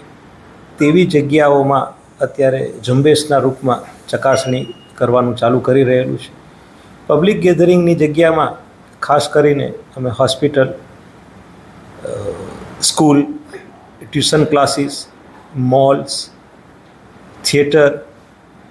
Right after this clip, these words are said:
મલ્ટિપ્લેક્સીસ, ઓડિટોરિયમ, બેન્ક્વેટ હોલ, આવા પ્રકારની મિલકતોમાં અત્યારે અમે અગ્રતા આપી અને તપાસ કરી રહ્યા છીએ.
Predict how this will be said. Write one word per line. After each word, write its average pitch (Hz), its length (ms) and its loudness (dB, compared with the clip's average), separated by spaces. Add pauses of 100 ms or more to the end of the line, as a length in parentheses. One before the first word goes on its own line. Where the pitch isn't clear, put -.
(120)
મલ્ટિપ્લેક્સીસ, 139 1000 0 (640)
ઓડિટોરિયમ, 139 680 2 (680)
બેન્ક્વેટ 127 520 0
હોલ, 143 180 2 (640)
આવા 165 240 2
પ્રકારની 156 760 0
મિલકતોમાં 135 800 -4
અત્યારે 127 420 -2
અમે 123 180 0
અગ્રતા 127 420 2
આપી 120 280 -2 (320)
અને 117 300 -4 (300)
તપાસ 117 320 0
કરી 131 220 2
રહ્યા 127 240 4
છીએ. - 240 -10